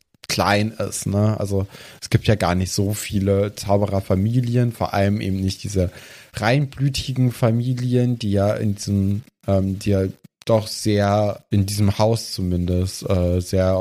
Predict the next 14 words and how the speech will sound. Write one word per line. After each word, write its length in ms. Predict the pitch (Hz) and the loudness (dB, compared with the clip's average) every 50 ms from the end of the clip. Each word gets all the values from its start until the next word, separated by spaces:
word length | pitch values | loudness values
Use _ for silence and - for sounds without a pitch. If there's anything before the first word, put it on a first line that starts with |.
| 92 90 - | -2 -4 -4
hoch 260 | 104 104 98 92 - _ _ - _ | -4 -4 -4 -4 -8 _ _ -20 _
angesehen 720 | - 104 107 107 104 92 87 92 92 90 87 90 87 90 - - _ _ - | -2 0 2 2 0 -2 -2 -2 -2 0 0 0 -2 -2 -4 -8 _ _ -6
wurden, 580 | 107 104 104 107 107 110 113 117 120 120 117 - _ _ _ _ _ _ _ _ _ - | -2 0 2 2 2 0 0 -2 -2 -2 -4 -8 _ _ _ _ _ _ _ _ _ -2
weil 200 | 90 92 95 95 | 0 2 2 2
man 200 | 98 101 98 90 | 2 2 0 0
eben 460 | 85 92 92 85 90 92 92 92 90 - - - - - - - - _ _ | 0 0 0 2 2 0 0 0 -2 -6 -12 -20 -20 -20 -20 -20 -20 _ _
eine 120 | - 101 95 | 0 0 2
ganz 260 | - 101 101 101 - | 2 2 0 0 -2
interessante, 920 | - 107 - - 101 - - 101 92 95 92 - 101 95 95 92 95 92 - _ _ _ _ _ _ _ _ | -4 -8 -4 -4 -4 0 0 2 0 2 0 0 0 2 2 0 -2 -4 -6 _ _ _ _ _ _ _ _
äh, 200 | 101 98 90 90 - | 0 2 2 2 2
Weltanschauung 800 | 110 113 131 - - 160 160 160 - - 147 143 147 147 147 - - | 2 0 0 2 0 -2 -2 -2 0 0 0 0 0 -2 -4 -8 -6
hatte. 360 | - 143 135 - 147 139 139 135 - _ _ _ _ | -6 -6 -2 0 0 0 0 -2 -6 _ _ _ _
Und 420 | - 107 104 101 101 101 104 - | 0 0 2 2 2 0 -2 -2
man 480 | - 101 98 98 101 98 101 107 - | 0 0 2 2 0 0 -2 -4 -8